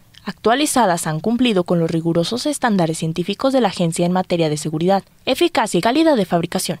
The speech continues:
"Alentamos mucho a quienes sean elegibles a que consideren vacunarse", completó. Las vacunas, que utilizan la tecnología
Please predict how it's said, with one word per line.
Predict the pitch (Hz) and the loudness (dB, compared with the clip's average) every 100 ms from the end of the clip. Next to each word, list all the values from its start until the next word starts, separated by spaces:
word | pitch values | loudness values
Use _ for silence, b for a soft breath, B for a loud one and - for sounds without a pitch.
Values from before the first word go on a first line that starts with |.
| - | -4
"Alentamos | 208 190 208 247 294 | 0 0 0 0 2
mucho | 254 226 185 | 2 2 0
a | |
quienes | - 170 165 | 0 0 0
sean | 190 175 | 2 2
elegibles | 170 170 226 226 277 - | 2 2 0 0 -2 -4
a | 233 | -6
que | - | -4
consideren | - 330 330 277 190 | -2 2 4 4 2
vacunarse", | 170 190 202 190 - - - | 2 2 2 0 -6 -16 -8
completó. | - 185 151 147 - - | -2 0 0 -4 -6 0
Las | 233 | 2
vacunas, | 240 233 226 214 - _ | 2 0 0 0 -2 _
que | - | -4
utilizan | 233 240 247 339 | 0 2 2 2
la | 370 | 2
tecnología | 311 269 226 - 208 175 | 2 2 2 2 0 0